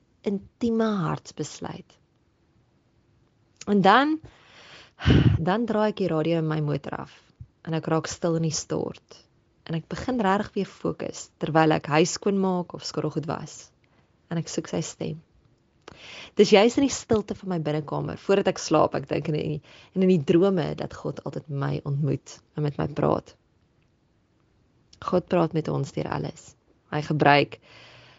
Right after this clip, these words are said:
hy klein insidente en die groot mensgemaakte strukture en die persone en geleenthede en gebede en films en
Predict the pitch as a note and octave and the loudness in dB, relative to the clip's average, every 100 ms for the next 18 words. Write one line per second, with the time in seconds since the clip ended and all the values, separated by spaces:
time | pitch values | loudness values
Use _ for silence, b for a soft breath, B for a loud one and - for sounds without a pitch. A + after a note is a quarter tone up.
0 | b - D#3 - G3 F#3 F#3 F#3 E3+ D#3+ | b -4 -4 4 6 8 4 2 2 4
1 | D#3+ G3+ B3 G#3 D#3 - F#3 F3 D#3+ D#3+ | 4 2 2 0 -2 2 4 6 4 2
2 | E3+ D#3 D3 E3 - D3 - E3+ D#3+ D#3+ | 2 0 0 -4 -6 -8 -6 -2 2 2
3 | E3+ D#3 D3 D#3 - D#3+ D#3+ D#3+ D#3+ D#3 | 2 0 -4 -6 2 4 4 2 0 -2
4 | E3 D#3 D#3+ D#3+ F3 D#3+ D#3 D3+ C#3+ b | 0 4 4 4 0 2 2 2 -4 b
5 | b b - E3+ C#3+ G3+ F#3+ F#3 D#3+ E3+ | b b -8 -4 6 8 10 8 6 0
6 | - G#3 F#3 F3 D#3+ C3+ C#3 | 4 6 6 4 0 -2 -2